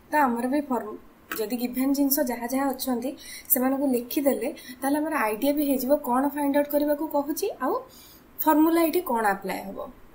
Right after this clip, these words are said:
ତ ଏଇଠି ଗିଭେନ୍ ଆମେ ଲେଖିଦେବା, ଚାଲ। ଗିଭେନ୍ ଏଇଠି କ'ଣ କହିଛି? କ୍ୟାପାସିଟାନ୍ସ।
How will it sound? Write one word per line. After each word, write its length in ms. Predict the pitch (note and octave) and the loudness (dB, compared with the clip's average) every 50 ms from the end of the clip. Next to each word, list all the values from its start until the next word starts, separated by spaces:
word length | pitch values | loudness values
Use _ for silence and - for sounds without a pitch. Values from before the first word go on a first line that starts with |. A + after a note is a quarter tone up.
| - - - - - - - - - - - | -20 -20 -20 -20 -16 -10 -10 -10 -10 -8 -6
ତ 40 | - B3 | -4 -4
ଏଇଠି 140 | A#3+ A#3 A#3+ - G#3+ | -4 -4 -6 -6 -6
ଗିଭେନ୍ 280 | G3+ G3 A#3 A3+ A3+ A#3+ | -6 -4 -4 -4 -2 0
ଆମେ 120 | A#3+ B3 B3 A#3 | 0 0 0 -2
ଲେଖିଦେବା, 340 | A#3+ - A#3+ A#3 A3+ A#3 A#3 - | -4 -8 -10 -10 -8 -8 -6 -6
ଚାଲ। 140 | A3+ G#3+ A#3+ C#4+ - - - - - - - - - - G#3 A3 | -6 -6 -6 -8 -10 -14 -20 -20 -20 -20 -20 -20 -20 -16 -12 -12
ଗିଭେନ୍ 480 | A3+ A3 A3+ - C#4+ D#4 C#4 B3 C4 E4+ F4+ - - - - - - - | -12 -10 -4 -2 0 0 2 0 0 -2 -6 -10 -18 -20 -20 -18 -16 -8
ଏଇଠି 160 | A#3 B3+ B3 - | -8 -6 -6 -4
କ'ଣ 100 | A#3+ A#3+ B3+ B3+ | -4 -4 -2 -2
କହିଛି? 260 | B3+ B3+ B3+ B3+ D#4 D4+ | -2 -2 -2 -2 -2 -2
କ୍ୟାପାସିଟାନ୍ସ। 760 | - A#3+ G#3 - G3 F#3+ F#3+ F#3+ G3 - F3+ F#3 G3+ - | -2 -2 -2 -4 -4 -4 -4 -4 -4 -8 -8 -8 -4 -2